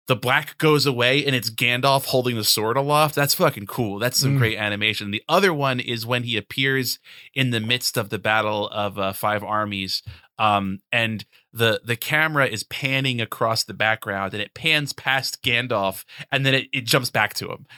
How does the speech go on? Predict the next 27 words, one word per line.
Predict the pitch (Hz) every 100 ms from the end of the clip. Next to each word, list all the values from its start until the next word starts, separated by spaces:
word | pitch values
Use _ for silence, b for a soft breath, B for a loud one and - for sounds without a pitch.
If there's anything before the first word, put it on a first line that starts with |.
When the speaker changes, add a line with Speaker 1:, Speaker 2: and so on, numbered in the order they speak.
| B -
Speaker 1:
Um, | 110 98 98
so | 117
I, | 135
I | 127 156 143
just | 143 135
wanted | 190 180 156
to, | 143 110
Speaker 2:
<laughs> | -
Speaker 1:
to, | 143 - _
to, | - 139
to | - -
shout | 131 - 135 -
those | 120 113
out | 117 110
as, | 104 98
like, | 107 101 B B
being | - 156 127
very | 135 135
effective, | 127 131 123 123 107
like, | 110
visual | 104 110 104 98
storytelling, | 98 - 101 98 104 92 90 90 - _ _ -
uh, | 101 90 87
me-, | 110 104
mechanics. | 104 101 98 90 95
And | 117
I, | -